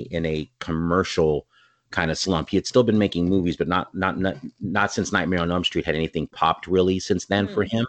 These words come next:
Speaker 1: And, uh, he got the opportunity to direct this film that was scripted by,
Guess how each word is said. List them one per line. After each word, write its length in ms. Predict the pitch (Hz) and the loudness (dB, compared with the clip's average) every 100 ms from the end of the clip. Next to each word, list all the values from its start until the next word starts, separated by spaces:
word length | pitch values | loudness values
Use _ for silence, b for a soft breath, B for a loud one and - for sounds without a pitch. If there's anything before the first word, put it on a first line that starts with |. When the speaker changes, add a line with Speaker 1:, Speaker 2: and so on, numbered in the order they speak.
| - B B B B B - | -6 B B B B B 0
Speaker 1:
And, 440 | 95 87 87 85 | 2 4 4 2
uh, 440 | 80 85 85 82 58 | 2 2 4 2 0
he 200 | - 92 | -4 -2
got 240 | 85 90 - | 2 2 2
the 100 | 87 | 0
opportunity 680 | 85 - - 95 85 82 | 0 -4 -2 0 0 -2
to 180 | 80 90 | -2 -6
direct 500 | 82 82 87 82 - | -4 -2 0 0 -2
this 220 | 80 87 - | -2 -2 -2
film 400 | 90 82 82 71 | 0 0 0 0
that 140 | 78 | 0
was 180 | 69 78 76 - | 0 -4 -6 -12
scripted 600 | - - 95 85 85 76 | -12 0 2 4 2 2
by, 360 | 82 80 78 | 2 2 2